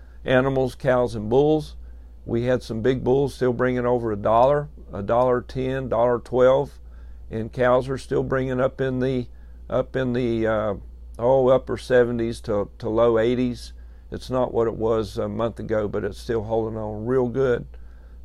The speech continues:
<clears throat> We had some young, thin cows that went back to the, were bought for grazing cattle or, uh, stocker cows, not, not butcher cows, but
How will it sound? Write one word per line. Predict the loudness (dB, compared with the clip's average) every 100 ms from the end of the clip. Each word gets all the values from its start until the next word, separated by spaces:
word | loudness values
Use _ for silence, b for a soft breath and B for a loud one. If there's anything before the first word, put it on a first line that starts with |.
| -10
<clears throat> | -4 0
We | 4 4
had | 4 2
some | -4 -2
young, | 0 0 -4
thin | -2 -2 -2
cows | -2 2 2 0 0
that | 0 0 -2
went | -6 -6 -2
back | 0 0 -4
to | -4 0
the, | 0 -2 b b b -2
were | 0
bought | 8 10 10 8
for | 0 0 0 -4 0
grazing | 4 6 4 -2 -8
cattle | -6 -2 0 2 2
or, | 2 0 -4 -6
uh, | -2 0 0 -6 b b -14
stocker | 2 2 4 0 -4
cows, | -2 0 -2 -4
not, | -6 -6 -8 -10
not | -8 -4
butcher | -2 -2 -4
cows, | -4 -2 0 -2 -4
but | -2 -2